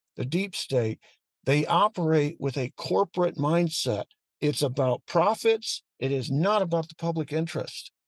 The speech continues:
In fact, the public interest can get you fired. And if you're a C E O or you're on the board of directors, you know that.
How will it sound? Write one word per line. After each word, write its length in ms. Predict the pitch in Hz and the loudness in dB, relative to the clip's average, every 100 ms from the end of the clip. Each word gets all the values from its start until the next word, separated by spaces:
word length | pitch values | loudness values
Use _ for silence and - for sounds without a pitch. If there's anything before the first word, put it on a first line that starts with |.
| _ | _
In 120 | 147 | -2
fact, 300 | 135 175 170 | 2 2 2
the 80 | 143 | -2
public 340 | 143 147 147 - | -2 0 0 0
interest 540 | 214 226 190 180 165 - | -2 0 -2 -4 -6 -2
can 100 | 151 | 0
get 220 | 151 151 | 0 -2
you 40 | |
fired. 460 | 139 147 131 107 - _ _ _ _ _ _ _ _ _ _ | 0 2 2 -2 -6 _ _ _ _ _ _ _ _ _ _
And 120 | 123 139 | -2 0
if 100 | 156 | 2
you're 140 | 165 | 2
a 80 | 135 | 2
C 420 | - 220 226 214 | 0 -2 -2 0
E 60 | 196 | 2
O 240 | 196 196 | 2 2
or 180 | 190 139 | 0 -2
you're 140 | 139 | 0
on 80 | 175 | 0
the 60 | 156 | 0
board 240 | 170 196 | 0 -2
of 60 | 185 | 0
directors, 540 | 165 170 165 160 147 - _ | 0 0 -2 -6 -8 -12 _
you 180 | 135 185 | -4 0
know 260 | 185 214 202 | 2 2 2
that. 280 | 139 110 | 0 -2